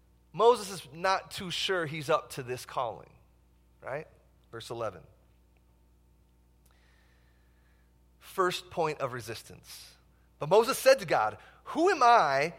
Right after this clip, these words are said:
that I should go to Pharaoh and bring the children of Egypt, sorry, bring the children of Israel out of Egypt. First question,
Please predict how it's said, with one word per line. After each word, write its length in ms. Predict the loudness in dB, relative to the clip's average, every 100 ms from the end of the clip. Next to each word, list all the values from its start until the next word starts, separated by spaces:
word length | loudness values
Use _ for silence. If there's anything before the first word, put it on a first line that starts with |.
| -18 -6
that 160 | -2 0
I 220 | 2 2
should 260 | 2 -2 0
go 200 | 2 2
to 60 | 0
Pharaoh 680 | 2 4 6 4 0 -4 -8 -20 _ -8
and 160 | -8
bring 240 | -4 -6 -4
the 80 |
children 540 | -6 -2 -2 -2 -4 -4
of 140 | -4 -6
Egypt, 540 | -12 -8 -4 -4 -6 -20 _ _ _ -2
sorry, 240 | 2 2
bring 220 | 0 -4
the 60 | -4
children 400 | 0 0 2 -2
of 80 | -4
Israel 540 | -6 -6 -4 -2 -2 0
out 360 | 4 4 4 -6 -20 _ _ 0
of 320 | 2 2 0 -8 -14
Egypt. 680 | -12 -8 -8 -8 -10 -18 -20 _ _ _ _ _ _ _ _ _ _ _ _ _ _ _ _ _ _ _ _ _ _ _ _ _
First 220 | -6 -4
question, 380 | -2 -4 -4 -12